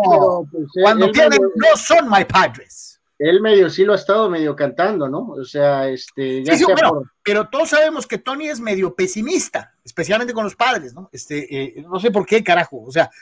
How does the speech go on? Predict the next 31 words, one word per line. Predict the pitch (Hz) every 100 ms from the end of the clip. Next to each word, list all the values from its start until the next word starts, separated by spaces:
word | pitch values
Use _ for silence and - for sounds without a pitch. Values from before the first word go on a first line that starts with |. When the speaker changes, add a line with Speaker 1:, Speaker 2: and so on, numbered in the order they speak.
| -
Speaker 2:
le | 160
tiene | 156 247
más | 233
fe | 254
a |
los | 240 -
riumas | 151 208 233 233 240 - _ _ _
que, | - 156
que | 165
a |
los | 156 147
padres. | 196 226 220 185 - - _ _ _ _ _ _ _ _ _ _ _ _ _ _ _ _ -
Speaker 1:
Bueno, | 160 160
los, | 135 135 131 127 - 135 135
digo, | 170 143
que | -
le | 139
incomode | 135 147 139 165 180
a | 147
los | 127
beisboleros | 147 135 143 170 175 135
y | 139
a |
los | 135 127 -
padres | 156 165 147
fans, | 160 175 185 - _ _ _ _ _
eh, | 139 135 135 135 135 131 131 127 117
bueno, | 175 147
pues, | 120 110 - _
en | 131 127
el | 123 113